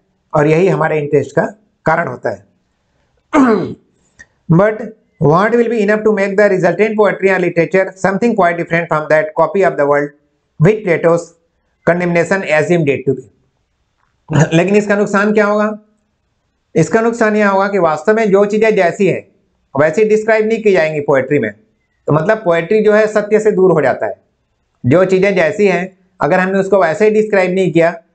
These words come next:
तो क्या होगा पोएट्री? It will not be a real poetry। और इसी को प्लेटो कंडेम करते हैं। इसीलिए जो प्लेटो हैं वो poet और पोएट्री को कंडेम करते हैं कि वह सत्य से तीन गुना दूर होती है,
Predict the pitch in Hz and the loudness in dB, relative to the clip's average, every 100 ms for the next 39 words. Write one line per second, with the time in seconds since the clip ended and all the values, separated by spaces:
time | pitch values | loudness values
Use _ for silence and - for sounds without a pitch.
0 | _ 180 180 196 196 202 202 180 170 190 | _ -2 0 0 2 0 0 -2 0 0
1 | 214 - - _ _ _ _ _ _ _ | 0 -2 -12 _ _ _ _ _ _ _
2 | 170 175 214 214 220 220 208 175 175 156 | -2 2 2 2 2 2 2 0 0 0
3 | 131 110 117 104 _ _ - 147 180 180 | 0 0 -6 -8 _ _ -4 0 0 0
4 | 220 214 175 156 175 170 135 139 139 117 | 0 0 0 -2 -2 -4 -2 -2 -2 -2
5 | - 110 - _ _ _ _ 127 185 190 | -4 -8 -10 _ _ _ _ 0 2 2
6 | 190 190 151 143 170 175 214 - _ - | 2 2 0 0 0 -2 -4 -8 _ -2
7 | 147 147 160 180 190 165 160 147 180 185 | -2 0 0 2 0 2 0 0 -2 -2
8 | 160 147 185 202 175 - 143 151 160 _ | -2 -2 0 0 0 -2 -4 -4 -8 _
9 | _ _ - 170 180 175 185 185 190 170 | _ _ -2 2 4 2 0 -2 -2 -2
10 | 175 170 170 165 156 147 147 123 - 113 | -2 0 0 2 0 2 2 2 -2 -4
11 | 101 | -4